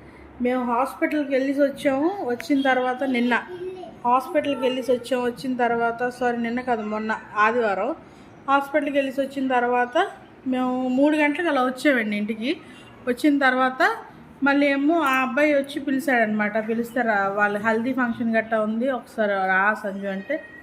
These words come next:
వెళ్ళాడనమాట. వెళ్తేనేమో, ఆ, వెళ్ళిన తర్వాత నైట్ క్రికెట్ మ్యాచ్ అయ్యింది కదండి. వాడు అసలు క్రికెట్ కానీ అలాంటివి ఏది చూడ్డు, ఆ, అలాంటి ఇంట్రెస్ట్ అయితే లేదు వాడికి.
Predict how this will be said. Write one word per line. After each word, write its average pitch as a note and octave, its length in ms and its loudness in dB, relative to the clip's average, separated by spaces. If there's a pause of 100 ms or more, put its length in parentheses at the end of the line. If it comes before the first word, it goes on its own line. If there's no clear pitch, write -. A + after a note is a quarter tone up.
(420)
వెళ్ళాడనమాట. G3 760 2 (480)
వెళ్తేనేమో, C#4 760 4 (520)
ఆ, B3 300 4
వెళ్ళిన C#4 320 4
తర్వాత D4 420 2
నైట్ C#4 440 4 (600)
క్రికెట్ D#4+ 340 -2
మ్యాచ్ D4 280 4
అయ్యింది B3+ 280 2
కదండి. A3+ 500 -2
వాడు B3 360 4
అసలు C4 160 -2
క్రికెట్ C4 520 -2
కానీ A#3+ 320 2
అలాంటివి A#3 580 -2
ఏది D4 140 0
చూడ్డు, C#4 640 2 (480)
ఆ, G#3 40 8
అలాంటి B3 440 4
ఇంట్రెస్ట్ D4+ 460 2
అయితే D4+ 280 2
లేదు C4+ 300 2
వాడికి. A3 400 -2